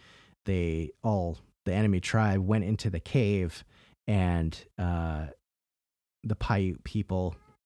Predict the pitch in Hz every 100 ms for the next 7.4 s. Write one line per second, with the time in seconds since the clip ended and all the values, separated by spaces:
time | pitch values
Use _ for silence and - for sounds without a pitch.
0 | - - 127 113 113 101 90 85 - -
1 | - _ 110 98 90 87 82 _ _ _
2 | - 160 123 113 98 - 135 117 110 101
3 | 101 95 92 90 - _ _ _ 113 98
4 | 92 87 90 - - 110 107 95 92 82
5 | 78 101 76 - 127 - - 170 135 -
6 | - - - 123 113 101 101 180 165 143
7 | 123 - - -